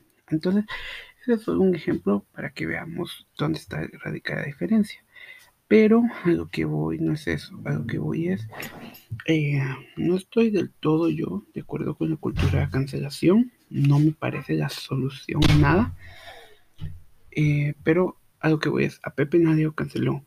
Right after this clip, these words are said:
Bad Bunny, eh, La Bruja del setenta y uno y Puka no tienen nada que ver con, eh, Warner. Y la tercera es,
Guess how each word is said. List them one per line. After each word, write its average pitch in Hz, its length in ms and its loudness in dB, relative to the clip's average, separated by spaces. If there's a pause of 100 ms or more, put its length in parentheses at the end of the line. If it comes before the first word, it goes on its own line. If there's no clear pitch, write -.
(540)
Bad 143 180 0
Bunny, 156 680 4
eh, 139 280 -2
La 139 120 -2
Bruja 135 260 -4
del 147 100 -6
setenta 147 400 -6
y 143 120 -2
uno 156 400 2
y 143 120 -2
Puka 156 360 -2
no 165 160 0
tienen 147 340 0
nada 156 240 2
que 151 160 -4
ver 151 200 -4
con, 180 260 0 (600)
eh, 143 360 2
Warner. - 480 0 (180)
Y 202 300 6
la 214 160 0
tercera 156 580 -4 (240)
es, - 880 -6